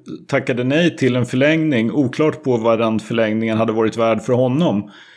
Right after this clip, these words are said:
Men, eh, han är nog den som snarast, alltså, trademarket just nu för honom är ju inte jättehög och hans lön är låg, så han, honom får man ju kanske ännu mindre tillbaka för, men han ligger nog närmare till att liksom, även honom kanske vi får släppa.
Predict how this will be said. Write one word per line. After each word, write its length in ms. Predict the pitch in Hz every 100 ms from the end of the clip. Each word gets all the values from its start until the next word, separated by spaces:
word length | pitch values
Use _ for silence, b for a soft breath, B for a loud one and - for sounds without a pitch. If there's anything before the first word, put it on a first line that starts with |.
| B B -
Men, 360 | 131 139 135 127
eh, 520 | - 127 131 127 135 - -
han 380 | - 156 185 202
är 60 | 190
nog 220 | 135 123
den 200 | 123 120
som 200 | 131 120
snarast, 680 | - 127 117 123 - - -
alltså, 320 | 131 143 131 98 - - _ _ - -
trademarket 680 | 160 170 165 160 151 156 135
just 260 | 127 -
nu 160 | 170 170
för 140 | 170
honom 300 | 135 123 120
är 40 | 123
ju 60 |
inte 180 | 120 117
jättehög 460 | 113 110 113 110 110
och 80 |
hans 240 | 131 147 -
lön 240 | 113 113
är 60 | 113
låg, 400 | 120 151 107 104
så 120 | 120
han, 420 | 127 131 - - -
honom 380 | - 131 127 139
får 120 | 160
man 120 | 143
ju 60 | 131
kanske 240 | 131 107
ännu 340 | - 139 120 160
mindre 360 | 117 107 107
tillbaka 500 | 101 117 151 165 156
för, 240 | 131 101 101
men 260 | 117 117
han 440 | - 113 151 170 160
ligger 260 | 147 135
nog 180 | 123 113
närmare 520 | 117 113 113 151 165
till 260 | - 117 113
att 160 | 113
liksom, 320 | 110 101 120 117
även 240 | 117 117
honom 320 | 117 113 139
kanske 280 | 180 135 127
vi 80 | 113
får 120 | -
släppa. 500 | - 110 - 160 -